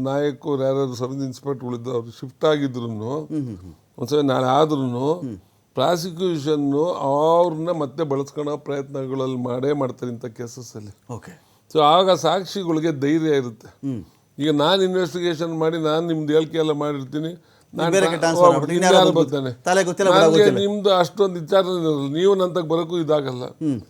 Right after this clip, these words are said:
Speaker 1: So ಈ ಗ್ಯಾಪಲ್ಲಿ ಸಾಕಷ್ಟು ಕು-, ಕೇಸ್ಗಳಲ್ಲಿ
Speaker 2: ಬಿದ್ದೋಗ್ಬಿಡ್ತವೆ.
Speaker 1: ಎವಿಡೆನ್ಸ್ ಹಾಳಾಗೋಗುತ್ತೆ.
Speaker 2: ಹ್ಮ್.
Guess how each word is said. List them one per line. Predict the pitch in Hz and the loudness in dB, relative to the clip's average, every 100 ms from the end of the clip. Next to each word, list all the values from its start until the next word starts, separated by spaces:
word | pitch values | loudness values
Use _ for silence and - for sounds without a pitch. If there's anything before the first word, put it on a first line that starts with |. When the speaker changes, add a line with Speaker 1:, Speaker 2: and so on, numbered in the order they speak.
| _ _ _ | _ _ _
Speaker 1:
So | 196 | -2
ಈ | 185 165 202 | -2 -4 -6
ಗ್ಯಾಪಲ್ಲಿ | 170 170 190 - 190 185 196 | -2 2 2 0 -4 -4 -4
ಸಾಕಷ್ಟು | 180 165 170 185 - 180 160 | -4 -4 -6 -6 -6 -8 -4
ಕು-, | 165 147 151 135 | -4 -4 -6 -6
ಕೇಸ್ಗಳಲ್ಲಿ | 170 160 165 151 165 175 160 143 | -8 -8 -6 -6 -4 -4 -4 -2
Speaker 2:
ಬಿದ್ದೋಗ್ಬಿಡ್ತವೆ. | 151 151 139 147 147 | 2 4 2 2 2
Speaker 1:
ಎವಿಡೆನ್ಸ್ | 151 135 | 2 0
ಹಾಳಾಗೋಗುತ್ತೆ. | 131 127 120 120 123 | -2 -4 -6 -10 -14
Speaker 2:
ಹ್ಮ್. | - 113 | -12 -12